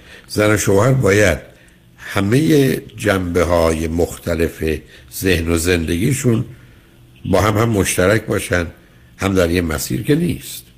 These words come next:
به همین جاست که ما در یه کلیاتی قراره با هم توافق کنیم. بعدم تازه به خاطر زن و مرد بودن متفاوتیم، تازه به خاطر تخصصا متفاوتیم.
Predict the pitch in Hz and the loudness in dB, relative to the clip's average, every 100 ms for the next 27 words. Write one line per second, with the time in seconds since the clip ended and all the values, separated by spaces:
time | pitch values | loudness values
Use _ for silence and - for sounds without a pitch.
0 | - - - - - - - 123 131 131 | -20 -20 -20 -20 -20 -6 0 4 4 4
1 | 120 123 127 - - 113 104 139 151 - | 4 4 0 -4 -10 -4 0 0 0 0
2 | 107 98 90 98 90 123 139 135 65 64 | 2 2 0 0 2 4 2 -2 -10 -12
3 | - - _ _ _ 92 92 92 87 85 | -18 -20 _ _ _ -2 2 2 2 0
4 | 78 87 82 73 - 73 - - - - | -2 -2 0 -2 -4 -8 -10 -18 -18 -20
5 | _ - - _ - - 127 131 107 90 | _ -20 -20 _ -6 0 2 2 0 0
6 | 120 95 90 90 85 87 85 85 82 78 | 0 0 0 -2 0 0 0 0 -2 -2
7 | 87 131 139 92 - 71 - - - - | 0 2 0 -4 -8 -12 -14 -20 -20 -20
8 | - - - 95 95 117 92 90 113 - | -20 -20 -4 -2 2 0 0 -2 -2 -4
9 | 90 92 - 95 - 143 131 - 76 67 | -4 -4 -4 -4 -2 0 0 -4 -10 -10
10 | 76 - | -16 -20